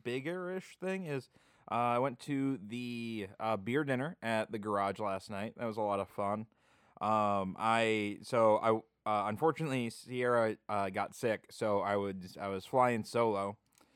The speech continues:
Um, luckily Ellis was too, so they sat, they, uh, I sat with Ellis, but they put us at, like, the most romantic table, which was,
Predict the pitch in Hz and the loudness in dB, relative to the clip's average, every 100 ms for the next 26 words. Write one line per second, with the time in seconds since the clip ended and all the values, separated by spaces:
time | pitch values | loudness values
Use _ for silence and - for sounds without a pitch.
0 | _ _ - 104 98 95 151 151 143 131 | _ _ -4 -2 0 4 4 4 2 6
1 | 151 139 135 131 113 - - 117 104 127 | 6 4 2 0 0 -2 -4 -4 -4 -6
2 | - - 117 110 104 98 - - - 127 | -10 -2 2 2 2 -2 -8 -6 0 0
3 | - 131 127 120 - 120 117 104 110 104 | 0 0 0 0 -2 0 0 0 0 0
4 | 98 107 156 120 113 117 107 - 113 - | -2 -2 0 0 2 2 2 0 -6 -4
5 | 107 147 139 139 107 107 - 110 123 110 | -4 -2 -2 -2 -2 -2 -4 -2 0 2
6 | 113 127 151 147 160 160 180 - 185 185 | 0 0 0 0 0 -2 -4 -2 -2 0
7 | 220 220 _ _ _ _ _ _ 135 139 | -2 -6 _ _ _ _ _ _ -2 -2
8 | 147 143 135 127 110 - | 2 2 4 2 -4 -12